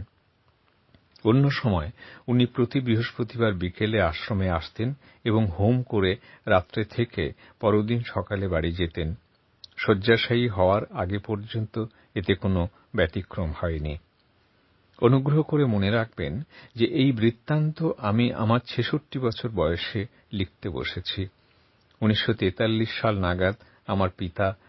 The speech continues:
সত্যনারায়ণ চট্টোপাধ্যায় সত্যায়তন বিদ্যাপীঠের প্রধান শিক্ষক রূপে যোগদান করেন। মা বাবার সঙ্গে দাদা ও আমি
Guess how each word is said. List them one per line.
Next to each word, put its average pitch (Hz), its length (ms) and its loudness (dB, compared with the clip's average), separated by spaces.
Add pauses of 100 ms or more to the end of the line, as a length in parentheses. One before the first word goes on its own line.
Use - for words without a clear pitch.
(140)
সত্যনারায়ণ 98 840 0
চট্টোপাধ্যায় 92 840 -2 (380)
সত্যায়তন 117 720 0
বিদ্যাপীঠের 92 720 -2 (380)
প্রধান 101 360 0
শিক্ষক 92 460 -6 (100)
রূপে 85 220 -6
যোগদান 78 460 -4
করেন। 78 320 0 (800)
মা 95 320 4 (140)
বাবার 92 380 2 (100)
সঙ্গে 90 480 -2 (380)
দাদা 95 400 2 (160)
ও 95 140 -2
আমি 85 340 -2